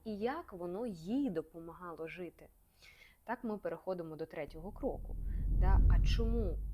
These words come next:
людина це переконання мала, транслювала і залишала його собі? Зрозуміти, як це переконання допомагало їй. Давайте, власне, пофантазуємо,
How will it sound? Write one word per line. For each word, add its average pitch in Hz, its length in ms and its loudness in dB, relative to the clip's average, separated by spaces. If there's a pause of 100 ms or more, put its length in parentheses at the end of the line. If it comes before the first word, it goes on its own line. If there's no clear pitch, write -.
людина 202 600 -4
це 208 200 -8
переконання 170 880 -10 (120)
мала, 185 400 -10
транслювала 170 880 -8 (140)
і 175 120 -10
залишала 175 680 -4
його 165 300 -4
собі? - 380 -18 (720)
Зрозуміти, 175 760 -10 (120)
як 170 440 -6
це 156 120 -14
переконання 220 640 -10
допомагало 165 640 -10
їй. 160 280 -14 (440)
Давайте, 233 400 0
власне, 269 320 -2
пофантазуємо, 233 840 -6